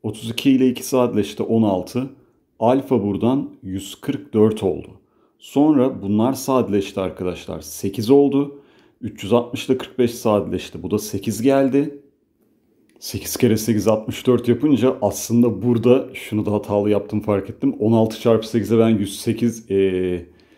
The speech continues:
ne demeliydim? Yüz yirmi sekiz demeliydim. Yanlışlıkla yüz kırk dört dedim. Affedersiniz. Şimdi artık şöyle bakın.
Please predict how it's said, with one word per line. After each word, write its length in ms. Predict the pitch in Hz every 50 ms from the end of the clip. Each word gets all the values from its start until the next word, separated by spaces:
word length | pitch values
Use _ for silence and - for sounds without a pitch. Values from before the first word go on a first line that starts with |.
| _ _ _ _ -
ne 160 | 110 113 113
demeliydim? 600 | 120 117 110 104 95 95 98 95 92 135 143 143
Yüz 260 | 117 101 101 85 90
yirmi 220 | 107 113 110 110 104
sekiz 380 | - - 110 113 131 104 95
demeliydim. 600 | 104 113 104 101 98 92 98 95 95 139 151 160
Yanlışlıkla 580 | 117 95 95 95 98 101 98 98 - - - 110
yüz 220 | 104 95 - -
kırk 220 | - - 80 - -
dört 200 | 98 95 90 90
dedim. 240 | 90 80 78 - 95
Affedersiniz. 720 | 95 - 92 85 80 78 80 - 107 123 147 - - - _ _ _ _ - - _ -
Şimdi 320 | - - 190 185 160 135
artık 460 | 127 120 113 113 - 143 143 - - _ _ _ _ _ _ _ _
şöyle 640 | - - - - - - 143 139 143 139 107 98
bakın. 400 | 90 87 - - 120 127 143 -